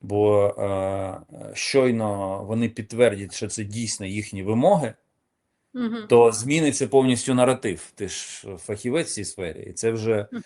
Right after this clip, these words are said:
Speaker 1: це вже Україна відмовлятиме не Сполученим Штатам, а відмовлятиме Росії.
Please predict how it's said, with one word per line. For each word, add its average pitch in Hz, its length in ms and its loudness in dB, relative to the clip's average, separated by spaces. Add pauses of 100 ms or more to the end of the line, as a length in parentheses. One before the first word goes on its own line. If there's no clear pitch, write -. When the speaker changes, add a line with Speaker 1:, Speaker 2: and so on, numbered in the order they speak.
(140)
Speaker 1:
це 117 140 -4
вже 117 180 0
Україна 120 400 2
відмовлятиме 117 720 0
не 117 140 2
Сполученим 110 640 -2
Штатам, 180 600 -2
а 101 120 -4
відмовлятиме 110 680 0
Росії. 107 440 -2